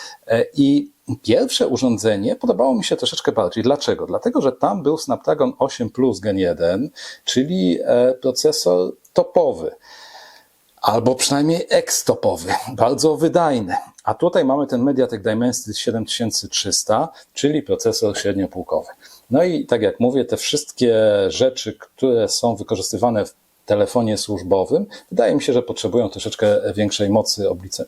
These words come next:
obliczeniowej. I to jest moja jedyna wątpliwość dotycząca, e, tego telefonu. To już nie przynudzam, tylko szybciutko opowiem Wam, jak tego telefonu mi się używało.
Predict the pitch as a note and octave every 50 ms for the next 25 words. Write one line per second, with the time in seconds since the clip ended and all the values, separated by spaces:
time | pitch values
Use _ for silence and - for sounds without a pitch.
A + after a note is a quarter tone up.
0 | - - A2 F#2+ G2+ G2 - G#2 G2+ A2 C#3 D3+ E3+ D3 - - - - - _
1 | _ _ - - F#3+ D#3 A#2 - - A#2+ A2+ G#2+ G2+ G2 F#2 G#2 G#2 F#2+ E2+ F#2+
2 | F2+ - - - G#2+ F#2+ G2 F#2+ - F#2+ - - - G2 F2 - - F#2+ F#2+ F2+
3 | - - G2 F#2 - - F2 F2 F#2 - E2+ F2 E2 - C#3+ F#3+ F3+ - C#3+ B2+
4 | A#2+ - - B2+ A#2+ A#2+ - - - - F#2+ B2+ G3+ A#3+ C#4 C4 A#3 - - -
5 | _ _ - F4+ D#4+ - C#4+ F3+ - - - C#3+ D3 - - - F#3 F3+ - -
6 | - F3 E3 E3 E3+ - - - _ _ - - - - B2+ B2 B2 B2 G#2 F#2
7 | G#2+ G#2+ G#2+ G#2+ G#2 G2 - - G2 F#2 G2 - F#2+ F#2 F2 G2+ G2+ F#2+ F#2 F2+
8 | F2+ E2+ - - - F#2 F2 F2+ - - G2 F2+ G#2+ G2+ - - F#2 G2+ A#2 D3+
9 | F#3+